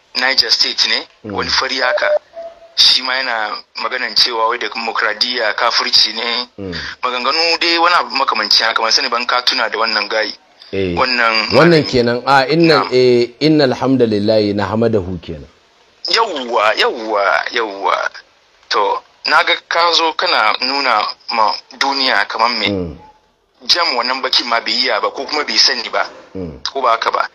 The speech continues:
Speaker 2: Gaskiya ne.
Speaker 1: To, wannan maganan da kai, ka yi a kan shin nan, da maganan da Dr. Idris ya yi a kan, eh, Malam Isa Gayen nan,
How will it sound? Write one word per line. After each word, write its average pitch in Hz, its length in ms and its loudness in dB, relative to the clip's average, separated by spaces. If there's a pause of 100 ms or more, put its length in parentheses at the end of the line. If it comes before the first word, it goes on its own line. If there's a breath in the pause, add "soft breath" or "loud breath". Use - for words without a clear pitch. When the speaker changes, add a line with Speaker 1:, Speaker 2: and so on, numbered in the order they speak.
(160)
Speaker 2:
Gaskiya 98 340 0
ne. 117 140 2
Speaker 1:
To, - 60 -12 (220)
wannan 151 240 2
maganan 151 320 0
da 120 80 -2
kai, 156 180 -2
ka 151 200 4
yi 143 340 2 (280)
a - 100 -2
kan 151 220 -2
shin 107 300 0
nan, 104 160 -2 (640 soft breath)
da 127 100 -4
maganan 143 360 0
da 123 100 -2
Dr. 120 440 -4
Idris 127 460 0
ya 135 80 2
yi 135 240 0
a 110 100 2
kan, 120 400 -2 (1000)
eh, 110 460 2 (320)
Malam 131 300 0
Isa 120 320 2
Gayen 120 320 -4
nan, 95 120 -6